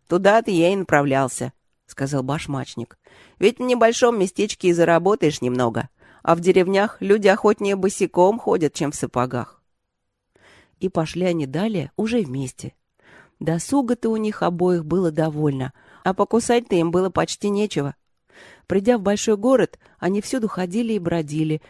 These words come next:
всюду своё ремесло предлагали, и портному везло не на шутку.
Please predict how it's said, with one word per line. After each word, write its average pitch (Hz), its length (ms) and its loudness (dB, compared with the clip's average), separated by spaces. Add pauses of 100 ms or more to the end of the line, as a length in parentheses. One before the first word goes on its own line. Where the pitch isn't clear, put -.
(140)
всюду 202 320 -2
своё 180 280 2
ремесло 180 480 0
предлагали, 175 720 -2 (240)
и - 100 -10
портному 196 600 -4 (100)
везло 165 480 -2
не 185 140 -2
на 180 160 -4
шутку. - 480 -8